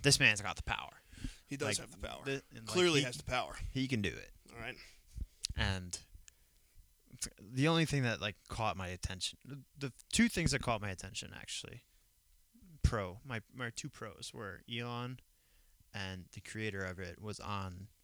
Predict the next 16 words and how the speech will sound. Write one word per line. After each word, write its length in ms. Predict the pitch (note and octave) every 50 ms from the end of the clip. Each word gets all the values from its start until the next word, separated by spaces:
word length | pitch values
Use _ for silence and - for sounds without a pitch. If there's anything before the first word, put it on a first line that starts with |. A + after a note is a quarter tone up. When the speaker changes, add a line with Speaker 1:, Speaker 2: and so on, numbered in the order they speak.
| _ _ _ _ _ _ - -
Speaker 1:
the 60 | F#2+
blockchain 540 | F#2 G2 E2+ - - - - - - G#2+ A2
for 460 | - - - - - - - B2+ C#3+ - -
Bitcoin. 360 | - - - - - - - - _ _ _ -
Speaker 2:
Mm-hmm. 160 | D3 B2+ B2+ G#2 - _ _ _ -
Speaker 1:
So 120 | - G2+
it's 100 | F#2+ -
the 60 | - G2+
same 280 | - - G#2+ G#2 G2+
exact 380 | G2 F#2+ - - F#2 - - -
blockchain 540 | - - - - - - G#1 - A#1+ - C#3 - - - - - -
that 120 | - - -
he 60 | -
used 220 | - - B1+ -
for 60 | - -
Bitcoin. 360 | - - - - - - -